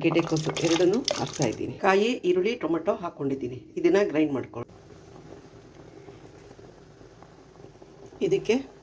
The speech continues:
ಈರುಳ್ಳಿ, ಟೊಮೆಟೊ ಹಾಕ್ತಾಯಿದ್ದೀನಿ, ಹಾಗೆ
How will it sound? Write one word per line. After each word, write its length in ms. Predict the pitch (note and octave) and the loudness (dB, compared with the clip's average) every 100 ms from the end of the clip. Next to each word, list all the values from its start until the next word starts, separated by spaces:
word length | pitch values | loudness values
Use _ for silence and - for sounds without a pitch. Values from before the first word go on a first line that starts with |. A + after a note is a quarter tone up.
| - - F3+ | -20 -4 2
ಈರುಳ್ಳಿ, 280 | G3+ G3+ A3 C#4 - | 6 6 6 0 0
ಟೊಮೆಟೊ 340 | E3+ E3+ E3+ B3+ - | 2 4 2 -2 -4
ಹಾಕ್ತಾಯಿದ್ದೀನಿ, 560 | E3+ C#3+ C3 D3 F3 D4+ - - - - - - - - - - - - - - - - - - - - | -10 -4 -4 -2 -4 -4 -8 -20 -20 -20 -18 -16 -14 -16 -16 -12 -10 -10 -10 -14 -16 -20 -20 -20 -12 -4
ಹಾಗೆ 260 | D#3+ F#3 | 0 2